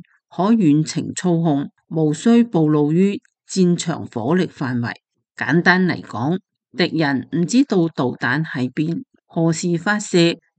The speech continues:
但就係必須時時防備佢嘅存在。呢種不明朗，正係 Nemesis 嘅最大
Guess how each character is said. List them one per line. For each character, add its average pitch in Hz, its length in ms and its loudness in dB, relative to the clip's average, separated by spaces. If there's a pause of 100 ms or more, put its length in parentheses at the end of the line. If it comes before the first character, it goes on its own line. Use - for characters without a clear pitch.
但 185 300 2
就 175 200 0
係 180 300 0 (100)
必 277 120 6
須 269 260 2
時 127 280 -2
時 131 380 -4
防 131 240 -4
備 147 360 -2
佢 160 200 -4
嘅 160 180 -2
存 110 300 -4
在。 147 380 -4 (300)
呢 208 140 -2
種 180 240 0
不 - 100 -4 (120)
明 120 260 -4
朗， 135 260 -2 (280)
正 214 240 -2
係 175 340 0 (100)
Nemesis 202 840 -2
嘅 156 280 -2
最 143 220 -2
大 123 220 -8